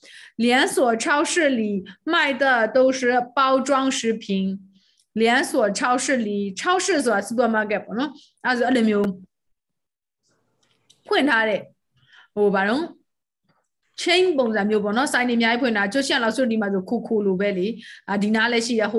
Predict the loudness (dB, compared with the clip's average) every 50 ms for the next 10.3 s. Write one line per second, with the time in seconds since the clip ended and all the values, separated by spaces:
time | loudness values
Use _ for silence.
0 | 0 2 2 2 2 0 0 0 -2 0 0 2 2 2 0 0 -2 -4 -6 -6
1 | -6 -8 -6 -6 -6 -6 -6 -8 -10 -8 -4 0 0 2 2 2 0 -2 -4 -8
2 | -16 _ _ _ _ -6 -4 -2 -2 0 -2 -2 -2 -2 -4 -2 -2 -2 -2 0
3 | 0 0 0 0 -2 -2 -2 -2 -2 -2 -2 -2 -2 -2 -4 -6 -8 -12 -16 -20
4 | -20 -20 _ _ 0 2 4 4 4 2 0 0 2 2 2 2 0 0 0 0
5 | 0 0 0 0 0 0 0 0 -2 0 0 0 2 2 0 0 0 0 -2 -2
6 | -4 -4 -4 -4 -6 -4 -2 -2 0 2 2 2 2 0 -2 -4 -4 -2 0 0
7 | 0 0 -2 -2 -2 0 -2 -2 -4 -4 -10 _ _ _ -20 -20 -20 _ _ _
8 | -2 -2 0 0 0 0 0 0 0 -2 -2 -2 -2 -2 -2 -2 -2 -2 -2 -2
9 | -4 -6 -8 -14 _ _ _ _ -6 -4 0 0 0 0 0 -2 -4 -6 -6 -6
10 | -4 -2 -2 -2 -4 -6